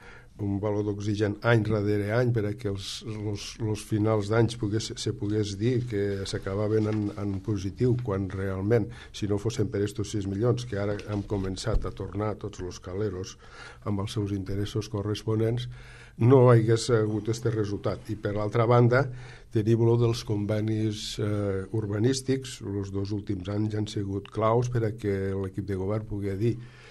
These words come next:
que s'han acabat los anys amb benefici i tenim les, la, la, l'anècdota de l'any dos mil set, per dir algo, que es fa l'última modificació pressupostària en base a un taló que es tenia que cobrar el dia u del dos del dos mil vuit, o sigui, a l'any següent,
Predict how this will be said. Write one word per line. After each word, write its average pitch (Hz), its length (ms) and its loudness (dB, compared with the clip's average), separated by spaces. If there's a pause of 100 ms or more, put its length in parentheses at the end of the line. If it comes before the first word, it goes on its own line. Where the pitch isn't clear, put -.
(220)
que 110 240 0
s'han 107 240 0
acabat 101 480 -4
los 101 160 -4
anys 113 240 0
amb 98 140 -6
benefici 120 640 -2 (500)
i 95 160 -6
tenim 104 320 -2
les, 104 240 -4
la, 104 320 -2
la, 92 140 -4 (100)
l'anècdota 107 720 0
de 110 120 2
l'any 107 300 4
dos 104 220 0
mil 98 200 -2
set, 113 280 -2
per 92 160 -4
dir 104 160 -2
algo, 113 380 0 (420)
que 104 160 0
es 98 160 -4
fa 110 240 0
l'última 107 440 0
modificació 107 720 -2
pressupostària 113 840 2
en 107 160 2
base 107 240 -2
a 101 80 -2
un 104 320 -2
taló 110 240 0
que 107 80 -4
es - 80 -6
tenia 101 320 -2
que 101 160 -4
cobrar 104 380 2 (420)
el 95 160 -6
dia 104 240 2
u 110 100 4
del 104 260 0
dos 107 320 0
del 95 120 -2
dos 92 240 -4
mil 95 160 -2
vuit, 123 320 0
o - 20 -8
sigui, 98 220 -6
a 92 80 -4
l'any 95 240 -4
següent, 120 460 2